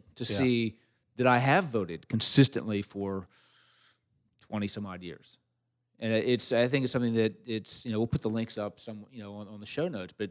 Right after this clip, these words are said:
Speaker 2: Correct.
Speaker 1: looking at where you vote and when you vote and for whom you're voting, I think it's, you know, at least know the ballot before you get there. So you're not taking the ones out of the hands of the, of, of the people who are there lobbying, you know, twenty feet from the door.
Speaker 2: That's right.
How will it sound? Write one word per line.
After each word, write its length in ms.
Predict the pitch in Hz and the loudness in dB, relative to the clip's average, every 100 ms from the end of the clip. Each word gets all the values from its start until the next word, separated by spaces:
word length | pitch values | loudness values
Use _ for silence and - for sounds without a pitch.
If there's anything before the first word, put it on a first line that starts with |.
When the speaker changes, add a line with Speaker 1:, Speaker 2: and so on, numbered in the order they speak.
| - | -6
Speaker 2:
Correct. 120 | 127 | 2
Speaker 1:
looking 280 | 120 104 131 | 2 4 4
at 120 | 120 | 4
where 220 | 110 123 123 | 6 6 6
you 220 | 117 113 | 4 0
vote 320 | 104 117 117 | 4 6 4
and 220 | 120 101 | 0 -6
when 200 | 110 117 | -4 -2
you 160 | 113 110 | -2 -2
vote 300 | 104 104 101 | 0 0 -2
and 140 | 101 | -8
for 140 | - 95 | -16 -14
whom 200 | 117 110 | -12 -10
you're 120 | 98 | -8
voting, 340 | 101 113 107 | -4 -2 -4
I 60 | 95 | -8
think 180 | - 101 | -8 -6
it's, 240 | 98 - - _ _ - | -6 -6 -8 _ _ -6
you 60 | |
know, 60 | 123 | -2
at 40 | |
least 200 | 208 208 | -2 -2
know 120 | 131 | 0
the 120 | 147 104 | 0 0
ballot 360 | 117 139 107 | 0 0 0
before 280 | 107 - 117 | -4 -6 -4
you 80 | 92 | -4
get 260 | 113 151 | -6 -6
there. 160 | - - _ _ _ - - _ | -10 -20 _ _ _ -20 -20 _
So 140 | 113 | -2
you're 120 | 110 | 0
not 300 | 120 131 120 | 4 4 2
taking 300 | - 127 120 | 0 0 0
the 80 | 110 | -6
ones 380 | 110 117 117 113 | -4 -2 -2 -2
out 100 | 110 | -2
of 80 | 101 | -4
the 60 | |
hands 320 | 98 113 117 104 | -4 -2 -2 -4
of 80 | |
the, 320 | 95 98 98 95 - 120 _ | -6 -6 -6 -10 -20 -20 _
of, 220 | 120 110 - | -8 -6 6
of 200 | 143 135 | 6 8
the 60 | |
people 240 | 131 120 110 | 6 2 2
who 120 | 110 | 0
are 40 | 110 | 2
there 160 | 107 | 2
lobbying, 560 | 98 107 135 104 98 101 _ _ _ 104 | 2 0 0 -2 -6 -16 _ _ _ -18
you 80 | |
know, 40 | 98 | -16
twenty 260 | - 113 | -8 -6
feet 200 | 107 110 | -6 -10
from 140 | - 95 | -12 -18
the 80 | 90 | -8
door. 400 | 143 123 85 - - | -4 -4 -6 -12 -12
Speaker 2:
That's 140 | - | -4
right. 160 | 98 | -4